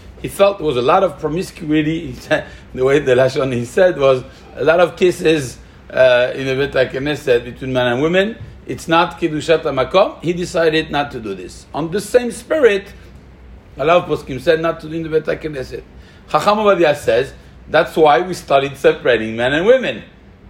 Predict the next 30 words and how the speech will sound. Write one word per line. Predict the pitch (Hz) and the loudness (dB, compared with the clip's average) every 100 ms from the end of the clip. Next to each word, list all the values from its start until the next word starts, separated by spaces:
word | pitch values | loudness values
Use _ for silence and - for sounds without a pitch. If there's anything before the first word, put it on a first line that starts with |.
| - | -16
You | 104 | -8
don't | 135 | -4
need | 160 151 | -2 0
a | 120 | 0
real | 120 180 | 0 0
mechitzah | 156 139 135 165 131 | 0 -2 -2 2 2
because | 117 131 | 0 -4
it's | 120 - | -4 -4
not | 135 - | -6 -4
tefillah, | 123 107 127 240 220 247 - - - - | -8 -4 2 2 2 -4 -14 -20 -20 -4
but | 120 233 | 0 2
that's | 220 - | 2 2
why | 247 | 2
we | 240 | 2
separate | 214 247 - 214 202 208 | 0 0 0 0 -2 -2
men | 208 | -4
and | 214 | -4
women. | 220 196 190 - - - - | -4 -6 -6 -12 -20 -20 -12
And | 135 | -8
the | 143 | -6
more, | 175 214 220 214 220 | 0 2 2 0 -4
you | |
know, | 202 175 196 | -2 -2 -2
try | - 196 | 0 0
to | 190 | 0
separate, | - 190 185 175 175 170 | 0 0 2 0 0 0
and | 143 139 143 | -8 -8 -10
women | 143 151 156 | -8 -6 -6
should | 147 123 | -10 -12
come | - 143 135 131 | -4 -2 -2 -8